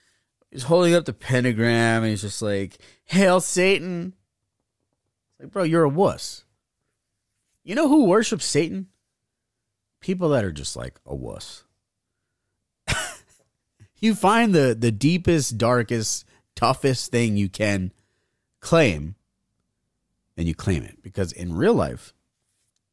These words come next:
you're actually a, a, a wuss. You're a fucking wimp.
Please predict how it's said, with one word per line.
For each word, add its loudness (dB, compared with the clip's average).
you're -2
actually 2
a, 2
a, -2
a -2
wuss. -2
You're -2
a -2
fucking -2
wimp. -2